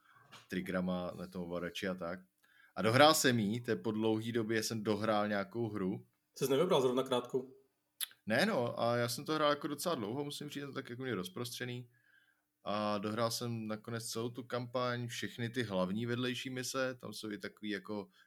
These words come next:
Speaker 1: na co narazíš kolem, ale hrál jsem ty, eh, kde je jedna z těch význačných postav vždycky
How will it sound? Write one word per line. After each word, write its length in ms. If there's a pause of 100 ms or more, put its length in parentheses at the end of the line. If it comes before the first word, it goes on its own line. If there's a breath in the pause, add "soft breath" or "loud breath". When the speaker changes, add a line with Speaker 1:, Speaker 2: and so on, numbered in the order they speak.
(120 soft breath)
Speaker 1:
na 80
co 140
narazíš 380
kolem, 460 (100)
ale 440 (420)
hrál 280
jsem 280
ty, 520 (840)
eh, 180
kde 160
je 180
jedna 200
z 80
těch 140
význačných 500
postav 360
vždycky 520